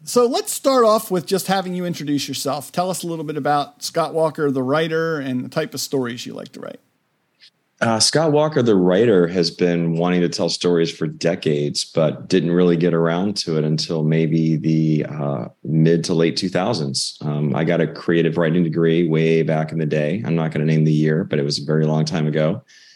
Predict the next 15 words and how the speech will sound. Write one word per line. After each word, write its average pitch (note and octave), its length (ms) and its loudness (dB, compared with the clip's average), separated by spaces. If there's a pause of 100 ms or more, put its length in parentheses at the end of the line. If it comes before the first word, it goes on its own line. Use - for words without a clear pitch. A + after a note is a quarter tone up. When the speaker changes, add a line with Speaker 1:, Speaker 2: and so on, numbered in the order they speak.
(300)
Speaker 2:
and G#2 220 2
promptly A2+ 460 2
didn't G#2+ 320 2
do G#2 160 0
anything B2 320 -2
with C#2+ 180 -4
it, B1+ 260 -6
and, D#2+ 480 2
um, D#2+ 360 4
just E2+ 200 0
kept - 200 -4
watching F2 420 0
all F2 140 0
these E2 200 2
amazing D#2 600 0